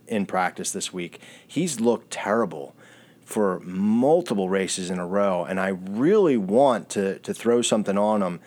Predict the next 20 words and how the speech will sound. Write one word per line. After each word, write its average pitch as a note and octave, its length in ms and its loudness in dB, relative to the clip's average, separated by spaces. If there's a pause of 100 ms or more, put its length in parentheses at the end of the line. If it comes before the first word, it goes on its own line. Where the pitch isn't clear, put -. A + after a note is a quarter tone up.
(300)
Uh, F#2 280 -2
but - 200 -6
plus C3 340 0
two A#2+ 220 -2
hundred G#2+ 340 0
for G2 140 -4
him G#2 120 0
to G2 60 -2
finish G#2 260 -4
in G#2 60 -4
the F#2+ 60 -4
top G2 220 -2
ten, G2+ 200 -2
it's G#2 160 -6
risky. G2+ 340 -2
I F2 40 -4
mean, F2+ 140 -4
he, G2 180 -4
he G#2+ 140 -4
was, G2 220 -6